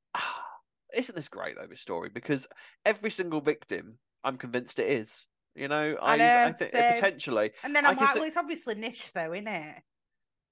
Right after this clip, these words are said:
Speaker 1: Yeah, but then obviously
Speaker 2: <laughs>
Speaker 1: it's Dean. Uh, but then obviously it's Keanu. Like,
Speaker 2: Yeah,
Speaker 1: it's
Speaker 2: exactly. And obviously
Speaker 1: Oh,
Speaker 2: it's
Speaker 1: it's
Speaker 2: Ian from a heart attack,
Speaker 1: Obviously it's
Speaker 2: so
Speaker 1: Ian. Obviously it's
Speaker 2: <laughs>
Speaker 1: Alfie. Obviously it's Zach. Obviously it's
Speaker 2: Yeah.
Speaker 1: Patrick. Obviously it's
Speaker 2: Yep.
Speaker 1: Shrimpy. You know? <laughs>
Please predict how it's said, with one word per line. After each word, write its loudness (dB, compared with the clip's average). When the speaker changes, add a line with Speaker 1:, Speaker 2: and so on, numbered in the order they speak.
Speaker 1:
Yeah, 4
but 2
then 2
obviously 2
Speaker 2:
<laughs> 2
Speaker 1:
it's -6
Dean. -4
Uh, 0
but 2
then 6
obviously 2
it's -4
Keanu. 0
Like, 6
Speaker 2:
Yeah, 0
Speaker 1:
it's -2
Speaker 2:
exactly. -4
And -2
obviously 0
Speaker 1:
Oh, 0
Speaker 2:
it's -6
Speaker 1:
it's 2
Speaker 2:
Ian 0
from -10
a -6
heart 0
attack, -4
Speaker 1:
Obviously 4
it's 4
Speaker 2:
so 4
Speaker 1:
Ian. 0
Obviously 2
it's 0
Speaker 2:
<laughs> -
Speaker 1:
Alfie. 4
Obviously 4
it's -8
Zach. 4
Obviously -2
it's -4
Speaker 2:
Yeah. 6
Speaker 1:
Patrick. 4
Obviously 2
it's -4
Speaker 2:
Yep. 2
Speaker 1:
Shrimpy. -2
You -4
know? 4
<laughs> -12